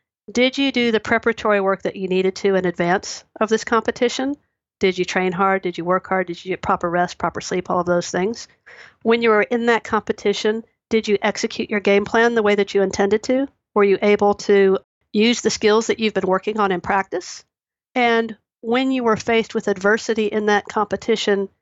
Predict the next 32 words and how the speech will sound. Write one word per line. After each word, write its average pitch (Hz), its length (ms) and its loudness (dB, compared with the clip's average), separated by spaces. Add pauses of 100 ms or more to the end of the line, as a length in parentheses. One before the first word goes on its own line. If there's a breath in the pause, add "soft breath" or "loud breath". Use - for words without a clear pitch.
(180)
how 214 180 0
did 208 180 0
you 202 120 -2
respond? 170 500 -6 (500)
And - 140 0
so 247 120 2
I'm 247 100 2
just - 340 -4
making 208 400 -2
up 196 240 -2
ideas 202 420 0
of 180 120 -4
things 202 240 -2
that - 120 -6
could 202 160 -4
be 185 120 -2
relevant, 180 480 0
but 208 100 0
essentially 247 480 0
you 196 80 2
sort 202 220 0
of 185 160 -4
walk 190 320 2
the 202 140 0
athlete 190 420 -2
through 208 300 0
thinking 208 380 -2
about, 180 460 2 (720 soft breath)
"These 277 300 2
are 240 120 4
the 170 200 -4
pieces." - 680 -2